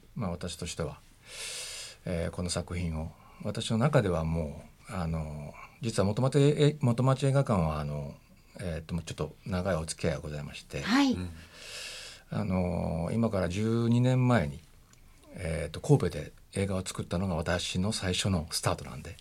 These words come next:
Speaker 2: はい。
Speaker 1: あの、この作品に対する思いっていうのは、やっぱり兵庫県から、えー、まあ、国内外に伝えたいなっていう強い思い。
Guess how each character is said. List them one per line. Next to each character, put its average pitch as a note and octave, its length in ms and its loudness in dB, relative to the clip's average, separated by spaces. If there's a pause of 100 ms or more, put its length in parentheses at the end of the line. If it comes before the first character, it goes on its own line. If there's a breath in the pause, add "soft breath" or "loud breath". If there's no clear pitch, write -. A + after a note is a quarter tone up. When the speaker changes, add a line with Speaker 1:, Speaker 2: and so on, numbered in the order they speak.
Speaker 2:
は A3 1200 -6
い。 G2+ 40 0
Speaker 1:
あ - 20 0
の、 F2+ 400 2
こ A2+ 100 0
の A#2 80 4
作 B2+ 160 2
品 B2 80 4
に - 20 2
対 A#2+ 160 4
す - 100 -2
る A2 60 2
思 F#2+ 200 2
い F#2 40 -2
っ - 20 -16
て - 160 -6
い D2 40 0
う D2 40 -4
の C2+ 140 -8
は、 - 160 -12 (480 soft breath)
や A2+ 100 -8
っ - 20 -10
ぱ - 100 -4
り F#2+ 60 -4
兵 A2+ 60 2
庫 C#3 200 4
県 A#2 440 2
か - 180 -4
ら、 F2+ 380 0 (480)
え D#2+ 460 -4
ー、 C#2 40 -12
ま F2+ 100 -2
あ、 E2+ 40 -2
国 F2+ 240 -4
内 E2+ 140 -2
外 D2+ 160 -4
に D2+ 60 -8
伝 E2 260 -4
え - 20 -4
た D#2+ 120 -4
い D#2+ 80 -2
な C#3 80 2
っ - 20 0
て - 240 -6
い D#2+ 100 -2
う D2 60 -8
強 E2 280 -4
い D2 80 -6
思 D2+ 200 -4
い。 E2 120 -12